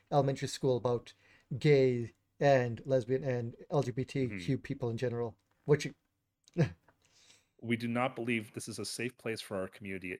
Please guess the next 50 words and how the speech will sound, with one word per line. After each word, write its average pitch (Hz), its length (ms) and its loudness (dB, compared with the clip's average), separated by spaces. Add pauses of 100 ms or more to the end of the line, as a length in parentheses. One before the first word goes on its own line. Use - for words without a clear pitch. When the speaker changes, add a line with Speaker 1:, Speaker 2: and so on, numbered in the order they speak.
(120)
Speaker 2:
at - 120 -12
this - 160 -12
time. 80 320 -14 (440)
Immediately 151 520 -6
after 120 240 -4
the 110 100 -10
success - 480 -10
of - 100 -14 (100)
A 110 160 -6
G 107 200 -12
D 98 160 -12
Q - 240 -14
twenty 92 300 -16
twenty, 87 500 -14
we've 98 200 -14
secured - 480 -10
a 101 40 -8
contract 113 600 -8
with 98 120 -16
a 92 60 -8
venue 95 240 -10
in 87 60 -14
Florida 85 480 -8
to - 100 -18
return 98 360 -12 (140)
to - 100 -20
twenty 98 260 -14
twenty-one, 90 400 -16 (100)
in 95 100 -10
twen-, 98 260 -14
sorry, - 280 -10
in 120 160 -6
twenty 82 220 -14
twenty-one. 78 420 -16 (460)
Since 123 200 -10
the 123 60 -4
global 110 300 -6
pandemic 101 460 -10
was - 120 -14
declared, 113 520 -8
we 98 120 -14
postponed - 640 -14 (280)
in-person 104 500 -12
events 120 280 -10
until 98 280 -12
it 90 60 -12
was 87 160 -10
safe - 220 -12
to - 100 -20
return. - 380 -10